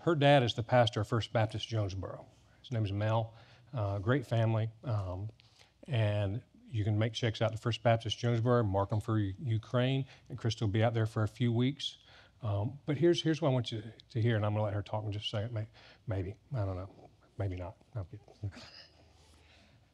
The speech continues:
Depends if she cries again. No. We're all sent. Hear me.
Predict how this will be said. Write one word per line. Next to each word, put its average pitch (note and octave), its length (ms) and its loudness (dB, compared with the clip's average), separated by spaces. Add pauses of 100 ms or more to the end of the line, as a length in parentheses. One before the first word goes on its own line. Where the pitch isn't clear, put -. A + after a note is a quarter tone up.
(100)
Depends C3 260 -2
if A#2 100 0
she - 80 -12
cries G2+ 260 0
again. G2 160 -10 (1600)
No. F#2+ 220 -8 (1900)
We're C3 180 6
all E3+ 120 6
sent. - 380 -4 (640)
Hear C#3 180 2
me. G2+ 100 -2